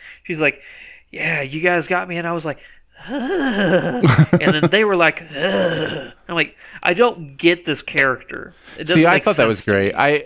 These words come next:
Speaker 2: I, the, I, what I, what I think it is, is this idea that she has this inside of her, this, you know, um, this desire to be a little unhinged,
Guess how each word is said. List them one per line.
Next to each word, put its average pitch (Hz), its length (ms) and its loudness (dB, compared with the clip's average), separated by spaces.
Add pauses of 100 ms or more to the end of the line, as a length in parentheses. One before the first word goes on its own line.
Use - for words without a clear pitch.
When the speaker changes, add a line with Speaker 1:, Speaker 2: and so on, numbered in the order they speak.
Speaker 2:
I, 151 300 -2 (140)
the, 151 400 2
I, 139 140 0
what 202 260 2
I, 269 180 2
what 185 160 4
I 247 80 4
think 208 260 -2
it 147 120 2
is, 180 400 2
is 139 600 4
this 147 320 2
idea 143 680 2
that 117 580 2
she 151 280 0
has 139 420 0
this 131 320 2
inside 135 640 2
of 143 160 2
her, 104 480 2
this, 113 560 0
you 113 220 2
know, 98 360 4 (480)
um, 98 680 4 (240)
this 113 260 2
desire 120 580 4
to 120 160 -2
be 113 200 2
a 131 80 6
little 110 340 4
unhinged, 113 760 2